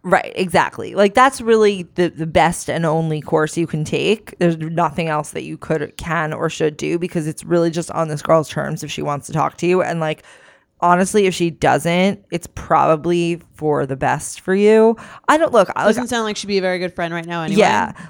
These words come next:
Speaker 1: Look, I don't, I don't know, like, what your fault in the situation is, because it sounds like a lot of this happened, like, while you're drunk, and maybe it,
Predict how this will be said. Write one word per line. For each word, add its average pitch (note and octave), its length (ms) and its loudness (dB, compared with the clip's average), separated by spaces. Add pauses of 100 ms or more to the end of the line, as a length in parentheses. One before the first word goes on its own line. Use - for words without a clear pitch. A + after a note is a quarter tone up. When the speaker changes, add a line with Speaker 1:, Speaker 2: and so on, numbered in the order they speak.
Speaker 1:
Look, F#3 320 2
I B3 120 6
don't, C#4 280 6
I C#4+ 100 6
don't D4+ 320 4
know, F#3+ 320 8
like, F#3+ 380 4
what D#3 320 0
your E3 560 2 (300)
fault E3+ 540 4
in E3+ 120 -6
the E3+ 80 -4
situation E3 580 -4
is, G3+ 200 2
because F3+ 300 -2
it D3+ 160 -8
sounds D#3+ 340 -2
like F#3 140 2
a F3+ 60 2
lot E3+ 220 4
of D3+ 120 -2
this D#3 160 -4
happened, D#3+ 440 -2
like, D#3+ 180 -6
while D3+ 180 4
you're D3+ 180 -2
drunk, D3+ 560 -2 (400)
and F3 160 0
maybe E3 460 -4
it, - 220 -8